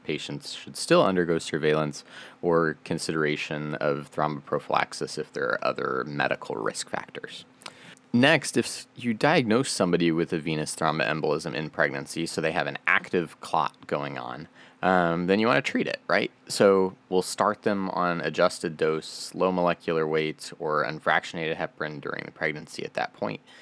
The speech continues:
and continue it through at least six weeks postpartum.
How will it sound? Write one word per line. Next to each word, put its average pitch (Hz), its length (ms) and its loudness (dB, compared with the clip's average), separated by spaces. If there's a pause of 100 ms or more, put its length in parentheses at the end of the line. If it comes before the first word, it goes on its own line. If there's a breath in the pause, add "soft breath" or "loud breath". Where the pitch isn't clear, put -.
(140 loud breath)
and - 160 -10
continue 101 600 -4
it 87 200 0
through - 260 -10
at 62 140 -4
least - 320 -8
six - 360 -12
weeks - 220 -12
postpartum. - 540 -12